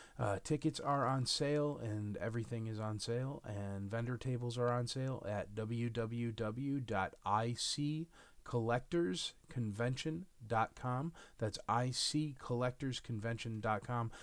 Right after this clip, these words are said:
Check it out on the internet there. We have some guest stars up. Uh, guest stars like William Shatner will be there. I wanted to make sure that, uh, I was able to show everybody this wasn't just a Star Wars convention, but it's a convention for all collectors.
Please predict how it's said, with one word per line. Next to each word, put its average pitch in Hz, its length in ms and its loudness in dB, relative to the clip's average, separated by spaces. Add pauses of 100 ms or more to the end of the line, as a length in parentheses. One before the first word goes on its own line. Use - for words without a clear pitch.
(140)
Check 123 220 2
it 120 80 2
out 117 260 2
on 117 140 0
the 117 120 -2
internet 120 380 0
there. 120 240 2 (240)
We 117 100 4
have 117 160 2
some 110 200 -2
guest 127 260 2
stars 123 400 4
up. 127 260 2
Uh, 104 240 -2
guest 117 240 0
stars 117 320 2
like 110 220 -2
William 131 320 4
Shatner 151 440 2
will 147 180 4
be 156 160 6
there. 156 260 4 (280)
I 123 40 0
wanted 151 240 8
to 143 80 4
make 143 200 4
sure 147 260 2
that, 113 260 4
uh, 95 240 2 (520)
I 131 80 10
was 123 180 8
able 131 280 6
to 120 280 4
show 165 300 10
everybody 131 460 6
this 117 220 0
wasn't 151 360 4
just 135 260 0
a 123 60 -2
Star 170 340 6
Wars 120 300 2
convention, 113 480 0
but 123 160 2
it's 117 160 -2
a - 20 -6
convention 123 540 2
for - 240 -4
all 120 240 4
collectors. 117 680 -2